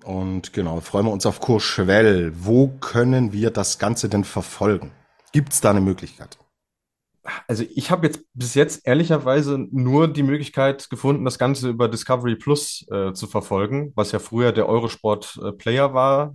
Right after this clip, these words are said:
Speaker 2: Äh, wird man sich sicherlich noch dran erinnern, der ist ja in der Zwischenzeit eingestampft worden. Jetzt gibt's in, bei Discovery Plus zumindest, ähm, quasi die, das Weltbild,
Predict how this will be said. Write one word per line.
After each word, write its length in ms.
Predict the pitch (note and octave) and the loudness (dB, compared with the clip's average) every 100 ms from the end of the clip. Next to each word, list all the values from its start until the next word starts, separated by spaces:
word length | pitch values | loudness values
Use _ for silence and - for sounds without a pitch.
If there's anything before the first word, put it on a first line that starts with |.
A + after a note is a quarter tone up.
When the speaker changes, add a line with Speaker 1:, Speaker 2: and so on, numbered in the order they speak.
| - | -12
Speaker 2:
Äh, 60 | - G#2+ G#2+ G#2+ G2+ | -8 -4 -4 -6 -8
wird 140 | A#2 | -8
man 120 | G#2+ | -8
sich 200 | G#2+ - - | -8 -10 -12
sicherlich 300 | G#2+ A#2 A2+ | -8 -6 -4
noch 120 | A#2 | -6
dran 160 | A2 G#2+ | -4 -2
erinnern, 200 | A#2 A2 | -2 -2
der 100 | G#2 | -2
ist 60 | |
ja 60 | G#2+ | -2
in 60 | G#2 | -4
der 120 | G2 | -4
Zwischenzeit 400 | B2 A2+ A2 G2+ | -6 -4 -2 0
eingestampft 680 | A#2 C#3 C#3 C3 C3 - - _ _ _ - | 0 -2 0 0 0 -4 -16 _ _ _ -2
worden. 560 | A2+ B2+ C#3 C#3+ C#3 - | 2 4 2 -6 -8 -14
Jetzt 220 | G#2 - | -12 -8
gibt's 260 | A#2 - | -8 -8
in, 400 | - A2 A2 G#2 | -8 -2 -2 0
bei 100 | G#2+ | 0
Discovery 420 | G#2+ G#2+ A#2+ A2+ A2 | 0 0 -2 -2 -2
Plus 300 | - A#2+ - | -4 -4 -4
zumindest, 500 | A2+ A2+ A2 - - | -4 -2 -4 -10 -8
ähm, 460 | G#2 G#2+ G#2 G2+ - _ _ | -4 -2 -2 -6 -10 _ _
quasi 260 | - G#2+ G2+ | 0 0 0
die, 460 | G#2 G2+ G2+ F#2+ - _ | -4 -4 -4 -6 -12 _
das 240 | - - A#2 | -2 0 4
Weltbild, 720 | C#3+ D#3+ D#3 E3 E3 - | 4 4 4 2 2 -6